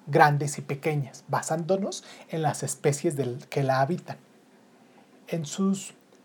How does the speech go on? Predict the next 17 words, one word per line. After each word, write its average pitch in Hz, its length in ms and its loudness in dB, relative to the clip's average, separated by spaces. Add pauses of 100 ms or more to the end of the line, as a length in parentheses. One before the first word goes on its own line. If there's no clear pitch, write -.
viajes 247 320 6
de 254 80 2
naturalista 147 600 2
por 123 120 -6
Indonesia, 123 560 -8 (280)
Wallace 190 400 4
encontró 156 640 2 (840)
que 175 140 6
había 190 320 8
un 208 440 6
gran 196 260 6
cambio 185 380 4
entre 147 200 0
la 139 160 2
fauna 220 400 8
del 170 240 4
suroeste 151 1080 2